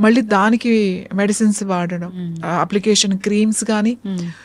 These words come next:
Speaker 1: ఆ, లేకపోతే యాంటీబయాటిక్స్ లాంటివి కానీ,
Speaker 2: Hmm.
Speaker 1: ఆ, ర్యాషెస్ కానీ వాటికి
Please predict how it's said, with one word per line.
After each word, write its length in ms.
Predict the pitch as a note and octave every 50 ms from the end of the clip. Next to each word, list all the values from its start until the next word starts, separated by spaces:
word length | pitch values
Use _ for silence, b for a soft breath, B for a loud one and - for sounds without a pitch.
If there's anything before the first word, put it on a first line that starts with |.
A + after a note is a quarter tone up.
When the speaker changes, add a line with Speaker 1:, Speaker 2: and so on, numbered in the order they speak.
| B B B B B _
Speaker 1:
ఆ, 180 | F#3+ F#3 F#3 F#3+
లేకపోతే 880 | G3 G3 G3+ G3 G3+ G3 G3 G3+ G3 G#3 G3+ G3 F#3+ F#3 F3+ F3 - -
యాంటీబయాటిక్స్ 720 | F3 F#3+ F#3+ F#3+ G#3 G3 G3+ G3 F#3+ G3 G3 F#3 - -
లాంటివి 580 | G3 F#3 F3 F3+ F3 F3+ F3+ F3+ F#3+ F3+ F3 F3
కానీ, 320 | F3+ F3 F3+ F3+ G3 A3
Speaker 2:
Hmm. 220 | A3 G3 E3+ D#3+ D#3 D#3+ B B B B B _ F#3
Speaker 1:
ఆ, 180 | E3+ E3+ E3+
ర్యాషెస్ 520 | F3 F3+ F#3 F#3 F#3+ F#3 - G3+ F#3+ - F#3+
కానీ 380 | F3 F3 G3 F3+ F3+ F#3 F#3
వాటికి 380 | F3 F3 E3+ F3 - F#3 -